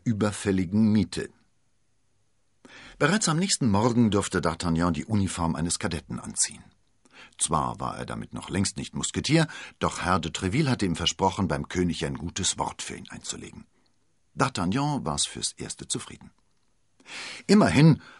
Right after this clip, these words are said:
hatte er durch das denkwürdige Duell die Freundschaft von Athos, Porthos und Aramis gewonnen. Bald sprach man in Paris nicht mehr von den drei, sondern von den vier Unzertrennlichen, denn die frisch gebackenen Freunde steckten jede freie Minute zusammen.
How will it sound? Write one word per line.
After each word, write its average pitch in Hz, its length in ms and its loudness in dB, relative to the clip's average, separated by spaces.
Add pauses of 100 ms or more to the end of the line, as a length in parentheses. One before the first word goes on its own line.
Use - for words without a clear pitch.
hatte 123 240 0
er 92 120 2
durch 85 140 -2
das 71 200 -4
denkwürdige 87 640 -2
Duell 78 320 -2
die 80 120 -4
Freundschaft 92 600 0
von 85 260 -2
Athos, 113 420 -2
Porthos 90 480 -4
und 101 240 -2
Aramis - 460 -4
gewonnen. - 380 -12 (1000)
Bald 180 220 0
sprach - 360 -4
man 113 140 4
in 90 120 0
Paris 98 380 -2
nicht - 220 -4
mehr 76 120 0
von - 160 -8
den - 160 -10
drei, 95 380 2 (160)
sondern 98 360 0
von 143 200 -6
den 151 160 -2
vier - 480 -2
Unzertrennlichen, 71 960 -2 (320)
denn 62 100 -6
die 55 80 -10
frisch - 300 -6
gebackenen 78 460 -2
Freunde 80 440 0
steckten - 480 -8
jede 110 280 -2
freie 80 340 -4
Minute 78 400 -4
zusammen. - 460 -8